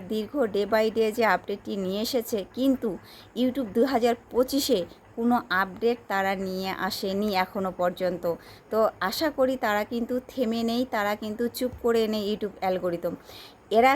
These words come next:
কিন্তু কনটেন্ট ক্রিয়েটারদের উদ্দেশ্যে লক্ষ্য করে তারা কিন্তু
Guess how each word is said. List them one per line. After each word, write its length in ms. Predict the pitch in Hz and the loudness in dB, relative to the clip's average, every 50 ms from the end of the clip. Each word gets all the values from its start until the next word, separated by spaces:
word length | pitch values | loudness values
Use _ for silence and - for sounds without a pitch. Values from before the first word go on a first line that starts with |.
| 285 294 | 2 0
কিন্তু 300 | 285 277 254 - 220 220 226 - - - - - - - _ _ _ - | 0 0 0 -2 -4 -6 -8 -8 -14 -20 -20 -20 -20 -20 _ _ _ 0
কনটেন্ট 440 | 226 226 233 240 233 262 254 254 254 - | 2 2 2 2 0 0 0 0 -2 -4
ক্রিয়েটারদের 680 | - 220 220 226 226 247 247 240 233 220 226 233 233 233 220 - 196 202 | -6 -4 0 0 2 2 2 2 2 0 0 2 2 2 2 0 -4 -6
উদ্দেশ্যে 520 | 190 - - 240 247 247 - - 277 247 233 220 180 | -6 -2 2 2 2 2 2 0 0 0 2 4 2
লক্ষ্য 260 | 175 175 - - 247 233 - | 2 0 0 -4 -4 0 0
করে 180 | 240 220 190 170 - - - - - - - - | 0 0 0 -2 -6 -8 -16 -20 -20 -8 -2 0
তারা 220 | 214 208 220 233 240 233 254 | 2 4 4 4 2 0 -2
কিন্তু 300 | 247 240 233 - 247 | -4 -4 -4 -2 -2